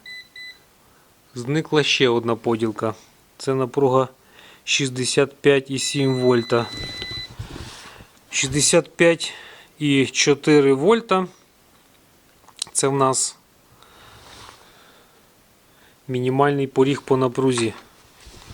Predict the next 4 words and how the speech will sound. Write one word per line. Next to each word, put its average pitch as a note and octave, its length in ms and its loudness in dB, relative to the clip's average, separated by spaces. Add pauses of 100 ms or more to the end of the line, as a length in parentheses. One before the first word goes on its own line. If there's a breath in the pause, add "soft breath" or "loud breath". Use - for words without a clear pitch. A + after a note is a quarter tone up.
(1120 loud breath)
Ми C#3+ 140 0
приблизились C#3 840 2 (1800 soft breath)
до C3 200 -4
мінімаль-, C#3 680 2